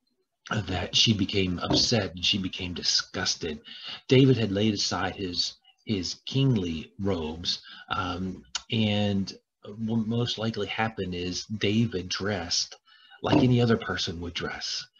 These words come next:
And Michal thought, "Hey, you're the king. You, you have to be set apart. You are different. You're, you have to be royal all the time." And David said, "Nah, bef-, before God, uh,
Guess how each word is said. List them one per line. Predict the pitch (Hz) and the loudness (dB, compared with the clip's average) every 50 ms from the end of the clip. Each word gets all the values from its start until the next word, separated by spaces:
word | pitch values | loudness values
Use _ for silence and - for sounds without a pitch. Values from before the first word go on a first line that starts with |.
| - - - - - - | -20 -16 -16 -16 -8 -4
And | 104 104 101 98 95 95 95 95 92 92 87 80 - - - _ _ _ _ _ _ _ _ - | -4 -2 -2 -2 -2 0 0 -2 -2 -4 -4 -6 -10 -12 -14 _ _ _ _ _ _ _ _ 0
Michal | 107 107 - 127 131 135 | 2 4 4 4 4 0
thought, | - - 113 82 78 80 - - | -2 -2 -2 -2 -2 -4 -6 -10
"Hey, | - - - 165 143 - - - - | -8 -4 -2 -2 -2 -2 -6 -10 -6
you're | 123 135 147 127 | -4 -2 -2 -2
the | - - | -4 -6
king. | - - - 208 151 87 87 - _ _ _ _ _ _ | -12 -6 -4 -4 -4 -4 -6 -12 _ _ _ _ _ _
You, | - 123 123 113 - | -2 -2 -2 -2 -2
you | - 123 117 117 131 156 175 180 165 | -6 -6 -2 -2 0 0 0 0 0
have | 131 117 120 123 120 - | 0 0 -2 -4 -4 -6
to | - 107 | -8 -6
be | 107 104 | -6 -4
set | 95 - - 110 95 | -4 -2 -2 -2 -2
apart. | 82 - - - - 147 123 98 85 | -4 -6 -10 -8 -6 -4 -4 -4 -2
You | 110 123 117 98 | 0 0 0 0
are | 85 85 87 - _ | -2 -6 -10 -8 _
different. | - 147 135 - - 101 85 82 78 - | -4 -4 -4 -4 -8 -12 -14 -14 -14 -10
You're, | - 101 98 104 92 85 - - - - - - - _ | -8 -6 -6 -6 -6 -8 -10 -16 -18 -18 -18 -20 -16 _
you | - 120 117 107 | -2 -2 -2 -2
have | 95 107 101 - | -4 -8 -10 -8
to | - 98 | -8 -8
be | 90 - 101 95 | -4 -2 -2 -2
royal | 87 87 92 104 104 107 117 120 123 135 127 107 92 - - - - - _ _ _ _ _ _ | -2 -2 -2 0 2 2 2 2 2 2 2 2 0 -2 -8 -10 -12 -16 _ _ _ _ _ _
all | - - - 113 113 113 | -12 -6 -2 0 0 0
the | 104 107 101 | 0 -2 -6
time." | - - - 98 87 80 78 78 76 76 - _ _ - - - - _ | -6 -8 -8 -8 -8 -10 -10 -12 -14 -16 -20 _ _ -20 -20 -20 -16 _
And | - 110 107 101 101 101 98 95 | -6 -4 -4 -2 -4 -4 -6 -4
David | 110 110 104 98 95 92 | -2 -2 0 0 0 0
said, | - - 90 82 87 | 0 -2 -4 -4 -4
"Nah, | 92 92 90 90 85 85 - - | -4 -4 -2 -4 -4 -6 -6 -8
bef-, | 101 - - - - - | -8 -10 -8 -12 -14 -12
before | - 95 - - 123 123 123 | -10 -10 -6 -2 0 0 2
God, | 117 95 92 95 117 120 101 78 76 78 - _ - - - - - - - | 2 2 2 2 2 0 0 -4 -8 -10 -14 _ -20 -20 -20 -20 -14 -10 -8
uh, | 90 87 82 67 55 57 | -6 -6 -6 -8 -10 -12